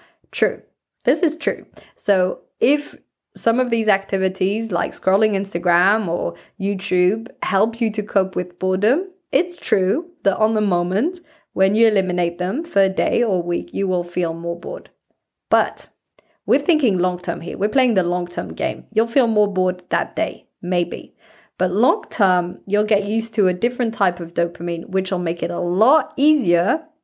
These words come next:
for you to not be bored when you're just sitting in a park or reading a book or doing any form of activity that's less stimulating, because your brain will have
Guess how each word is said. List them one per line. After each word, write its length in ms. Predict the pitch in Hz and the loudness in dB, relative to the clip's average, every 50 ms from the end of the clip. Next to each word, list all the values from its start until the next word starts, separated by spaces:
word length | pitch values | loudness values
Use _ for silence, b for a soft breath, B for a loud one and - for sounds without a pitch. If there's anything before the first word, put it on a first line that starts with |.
| _ _ _ _ _ _ _ _ _ _ _ _ _ _ | _ _ _ _ _ _ _ _ _ _ _ _ _ _
for 160 | - - 214 | -2 0 2
you 160 | 208 208 214 | 2 2 0
to 140 | 214 - 190 | 2 2 2
not 240 | 190 196 220 202 202 | 4 4 2 2 2
be 100 | 208 196 | 0 -2
bored 560 | 180 - 185 185 180 180 180 180 180 - - _ _ _ _ _ | -2 -2 0 2 2 2 2 2 0 -4 -12 _ _ _ _ _
when 200 | - 180 180 185 | -4 0 2 2
you're 100 | 180 180 | 2 2
just 260 | 180 196 190 190 - | 2 0 0 0 0
sitting 280 | - 180 180 185 196 214 | -2 -2 0 0 0 0
in 80 | 226 | 0
a 60 | 247 240 | -2 0
park 560 | - - 302 220 - - - - - - _ _ _ _ _ _ _ _ | 0 2 2 2 0 -2 -8 -18 -20 -20 _ _ _ _ _ _ _ _
or 340 | - 180 175 170 165 165 165 165 | -4 -2 -2 0 0 -2 -4 -4
reading 380 | 160 170 165 165 185 220 240 | -2 -2 0 2 2 2 2
a 40 | 247 | 2
book 540 | 233 247 285 247 165 - - - - - _ _ _ _ _ _ _ - | 2 4 2 2 2 -2 -8 -20 -20 -20 _ _ _ _ _ _ _ -4
or 440 | 175 175 175 170 170 170 170 170 b b b b b b b b b _ | -2 -2 0 0 -2 -2 -4 -6 b b b b b b b b b _
doing 300 | - 196 214 247 269 277 | 2 2 4 4 4 2
any 280 | - - 202 208 220 233 | 2 2 2 2 2 2
form 340 | 233 - 214 202 196 190 190 | 0 2 2 2 2 2 0
of 240 | 190 - 180 170 170 | 0 0 0 2 0
activity 680 | 170 170 180 - - 254 254 254 - - - 180 175 | 0 -2 -2 -2 -2 0 0 2 0 0 0 -2 -2
that's 300 | 170 180 175 175 - - | 0 0 -2 -2 -2 -2
less 300 | 170 175 175 175 180 180 | 2 2 2 2 2 -2
stimulating, 680 | - - 202 196 190 170 156 - - 156 - 175 175 180 | -4 -4 -2 0 0 0 -2 -2 -4 -4 -4 -6 -6 -4
because 320 | 175 170 175 - 180 175 175 | -6 -6 -2 -2 -2 0 0
your 100 | 170 165 | 0 -2
brain 600 | - - 208 233 254 240 214 202 196 196 - - | 0 2 2 2 4 4 2 2 0 -2 -4 -8
will 260 | - 185 180 175 180 | -6 -4 -2 -2 0
have 260 | 185 185 180 175 175 | 0 -2 -4 -4 -6